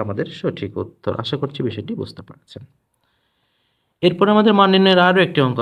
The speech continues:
রয়েছে, এক্স স্কয়ার প্লাস ওয়াই স্কয়ার equal to টুয়েলভ এবং এক্স, ওয়াই এর মান থ্রি হলে এক্স মাইনাস ওয়াই স্কয়ার এর মান কত? এটা আমরা কয়েকভাবে করতে পারি, তবে খুব সহজে যেভাবে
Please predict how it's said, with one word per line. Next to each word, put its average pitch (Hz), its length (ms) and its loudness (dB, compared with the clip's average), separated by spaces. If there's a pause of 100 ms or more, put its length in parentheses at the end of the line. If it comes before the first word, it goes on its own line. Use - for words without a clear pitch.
(100)
রয়েছে, 113 280 -4 (220)
এক্স 170 140 -4 (120)
স্কয়ার 165 260 2
প্লাস 139 220 2
ওয়াই 131 200 2
স্কয়ার 131 220 0
equal 123 220 -4
to 123 120 -2
টুয়েলভ 160 280 2 (260)
এবং 107 180 -2 (280)
এক্স, 139 160 -6 (280)
ওয়াই 135 220 2
এর 131 120 -4
মান 110 120 -2 (120)
থ্রি 156 140 -4 (100)
হলে - 180 -14 (380)
এক্স 143 280 -4
মাইনাস 120 320 -6
ওয়াই 110 140 -2 (100)
স্কয়ার 101 200 -6
এর 101 120 -6
মান 107 120 -6 (300)
কত? - 120 -2 (540)
এটা 165 180 4
আমরা 180 140 2 (180)
কয়েকভাবে 143 560 2 (100)
করতে - 320 -8
পারি, 107 180 0 (280)
তবে 147 180 0 (220)
খুব 139 100 -8 (100)
সহজে 156 340 0
যেভাবে 104 280 -6